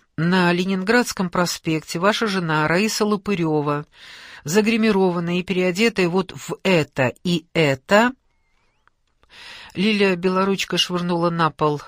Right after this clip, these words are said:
блондинистый парик и розовый нелепый жакет, стреляла в Екатерину Петровскую. Она указала на Катю. «Мы задержали вашу супругу с поличным. Вот пистолет Т Т с глушителем.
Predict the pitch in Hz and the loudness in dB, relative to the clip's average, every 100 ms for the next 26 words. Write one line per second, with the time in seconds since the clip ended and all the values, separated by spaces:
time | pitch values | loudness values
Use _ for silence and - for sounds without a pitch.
0 | - - 170 175 156 170 156 - - 143 | -20 -4 0 0 -2 -6 -6 -6 -4 -2
1 | 135 - 160 156 151 156 139 143 139 147 | -2 -2 -2 -2 -2 -2 -2 -4 -4 -4
2 | 139 127 147 156 165 220 - - - - | -4 -6 -4 -4 -2 -4 -4 -8 -20 -20
3 | - - - - 233 226 208 220 254 262 | -20 -20 -10 -4 2 2 4 4 4 2
4 | 214 202 185 - 185 220 233 220 220 202 | 2 0 -2 -4 -2 0 -2 -4 -4 2
5 | 202 185 - - 180 175 175 _ 160 233 | 4 2 -2 -4 -2 -2 -4 _ -4 -2
6 | 240 170 185 196 185 147 - 117 104 - | -2 -2 -2 -2 -2 -4 -2 -4 -4 -10
7 | 98 _ - - - - - 196 202 202 | -12 _ -20 -20 -20 -20 -6 -2 0 0
8 | 196 185 196 185 180 175 - - 196 202 | -2 0 2 2 2 0 -2 -6 -6 -4
9 | 247 208 - - 156 131 - - 127 123 | -2 -4 -4 -2 -2 -2 -6 -6 -8 -8
10 | _ - - - - 240 226 214 - 175 | _ -20 -20 -20 -6 -4 -2 -2 0 0
11 | 170 170 170 - 160 160 - 151 151 165 | 0 -2 -6 0 0 0 -4 -8 -4 -4
12 | - 151 - 151 151 147 | -2 -4 -4 -2 -2 -4